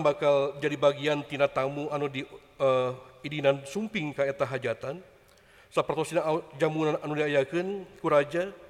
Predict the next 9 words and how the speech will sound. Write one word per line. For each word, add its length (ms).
atanapi 320
sapertos 480
anu 160
nampi 480
ka 160
et-, 80
kana 160
eta 160
undangan. 480